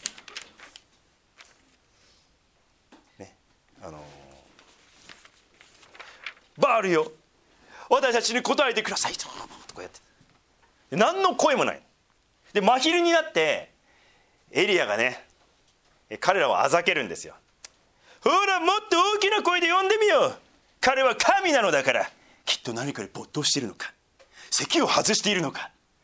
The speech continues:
旅に出ているのだろう。もしかすると寝ているのかもしれない。起こしたらよかろう。寝ているかもしれない。起こしたらよかろう。」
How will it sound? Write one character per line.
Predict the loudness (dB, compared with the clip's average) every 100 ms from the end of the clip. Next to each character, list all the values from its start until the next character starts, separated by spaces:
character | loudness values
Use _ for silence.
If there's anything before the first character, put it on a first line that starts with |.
| _ -20 -10
旅 | -6 -4 -6 -10
に | -12
出 | -14
て | -16 -16
い |
る | -16
の | -10
だ | -8
ろ | -8 -14 _ _ _ _ _ _ -14
う。 |
も | -6
し | -4
か | -4
す | -6 -8
る |
と | -12 -16 _ _ _ _
寝 | -20 -20 -20
て | -20 -20
い | -20
る | -20
の | -20
か | -20 -18
も |
し | -20 -18
れ | -20
な |
い。 | -20 _ _ _ _ _ _ _ _ _
起 | -16 -14
こ | -12
し | -12 -12
た | -16
ら |
よ | -18 -18
か | -16
ろ | -16 -18 -20 _ _ _ _ _ _ _ _ _ _ _ _
う。 | -20
寝 | -20
て | -20 -20
い | -20
る | -20
か | -20 -20
も |
し | -20 -20
れ | -20
な |
い。 | -20 _
起 | -20
こ | -20 -18
し | -18
た | -20
ら |
よ | -20 -16
か |
ろ |
う。」 | -16